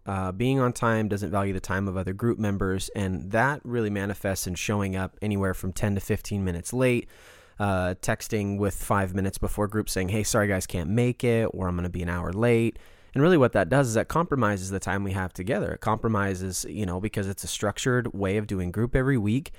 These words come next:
And what it does is it throws a wrench in it for everyone else. And, and then if you have more than one of these guys in your group or gals in your group, then it makes it really difficult to be consistent with group each week. And then the second one is the surfacey guy or gal, and that's where all their answers sound,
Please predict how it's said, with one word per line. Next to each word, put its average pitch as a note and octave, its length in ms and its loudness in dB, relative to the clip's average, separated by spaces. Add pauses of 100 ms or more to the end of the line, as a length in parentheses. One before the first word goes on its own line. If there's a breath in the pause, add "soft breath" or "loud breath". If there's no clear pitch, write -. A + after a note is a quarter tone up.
(300 loud breath)
And A2 100 2
what A2 120 4
it G2 80 0
does G#2+ 220 2
is G2+ 60 -4
it G2+ 80 -4
throws A2 240 0
a G2+ 60 -2
wrench G2 320 0
in A#2 60 2
it - 100 -2
for F#2+ 160 -2
everyone F2+ 400 0
else. A#2+ 360 2
And, F2+ 240 0 (400 loud breath)
and B2 100 2
then B2 80 4
if A#2 100 2
you A#2+ 100 4
have B2+ 220 2
more A#2 220 4
than A#2 200 2
one G#2 160 2
of B2+ 120 0
these C3+ 180 0
guys C#3 300 2
in C3+ 100 0
your C#3 100 2
group C3+ 280 0
or A2+ 180 2
gals A2+ 380 2
in A#2 160 0
your B2 140 2
group, A#2+ 340 0
then G#2 420 0
it A2 140 2
makes G#2+ 180 0
it D2+ 80 -6
really G2+ 220 0
difficult G2 420 -2
to G2+ 100 -4
be F#2+ 100 0
consistent F#2 640 -2
with - 160 -6
group F2 220 -2
each D#2+ 220 0
week. G2+ 300 -2 (420 loud breath)
And C3 80 6
then C3+ 80 8
the B2 80 4
second D3 340 2
one C3+ 240 6
is G#2 260 2
the G2 80 0
surfacey A#2 580 2
guy B2 300 6
or A#2+ 200 2
gal, A#2 400 2
and G2+ 120 0
that's G#2 240 0
where A2+ 220 2
all G#2 140 2
their G2 200 0
answers G2 460 -2
sound, F#2+ 480 -2